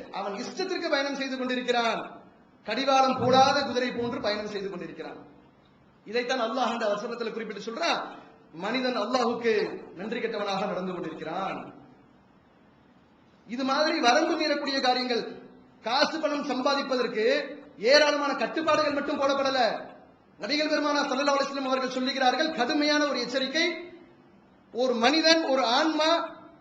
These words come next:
அவன் இந்த உலகத்தில் எப்படி சம்பாதித்தான், அந்த பொருளாதாரத்தை எப்படி செலவிட்டான் என்று விசாரணை முடியாதவரை அவனுடைய பாதங்கள்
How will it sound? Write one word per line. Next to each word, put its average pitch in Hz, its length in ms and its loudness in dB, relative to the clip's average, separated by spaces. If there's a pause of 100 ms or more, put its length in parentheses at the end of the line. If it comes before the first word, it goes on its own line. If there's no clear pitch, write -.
(220)
அவன் 330 180 4
இந்த 269 260 2
உலகத்தில் 294 460 4 (520)
எப்படி 370 300 2 (140)
சம்பாதித்தான், 277 640 2 (640)
அந்த 294 160 2 (120)
பொருளாதாரத்தை 311 600 4 (140)
எப்படி 330 260 0 (140)
செலவிட்டான் 294 600 4 (640)
என்று 285 240 -4 (100)
விசாரணை 339 500 6 (120)
முடியாதவரை 269 600 4 (360)
அவனுடைய 262 400 0 (160)
பாதங்கள் 320 500 6